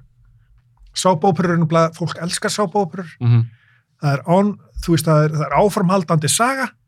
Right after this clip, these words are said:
Speaker 1: sem að resonerar við okkur venjulega fólkið. Það
Speaker 2: Mhm.
Speaker 1: er Marvel, D C, ekki svo mikið.
Speaker 2: En er það bara þetta
Speaker 1: Þar
Speaker 2: eru
Speaker 1: af leiðandi
Speaker 2: algjör guð?
Speaker 1: geta þeir ekki gert eins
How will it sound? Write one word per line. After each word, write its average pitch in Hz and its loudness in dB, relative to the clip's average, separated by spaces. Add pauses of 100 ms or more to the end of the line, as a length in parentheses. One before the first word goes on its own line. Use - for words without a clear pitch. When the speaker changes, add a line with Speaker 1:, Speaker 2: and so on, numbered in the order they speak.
(1400)
Speaker 1:
sem 131 -4
að 123 0
resonerar 240 0
við 175 0
okkur 180 2
venjulega 196 0
fólkið. 214 -2
Það 196 -4
Speaker 2:
Mhm. 190 2
Speaker 1:
er 147 2
Marvel, 147 0 (760)
D 175 0
C, 160 0 (1080)
ekki - -10
svo 175 0
mikið. 120 0 (1400)
Speaker 2:
En 156 -4
er 180 2
það 214 0
bara 185 0
þetta 180 -2
Speaker 1:
Þar 180 4
Speaker 2:
eru 175 4
Speaker 1:
af 170 4
leiðandi 165 4
Speaker 2:
algjör 147 4
guð? 151 4
Speaker 1:
geta 170 2 (120)
þeir 131 -4
ekki 117 -8
gert - -6
eins 117 -4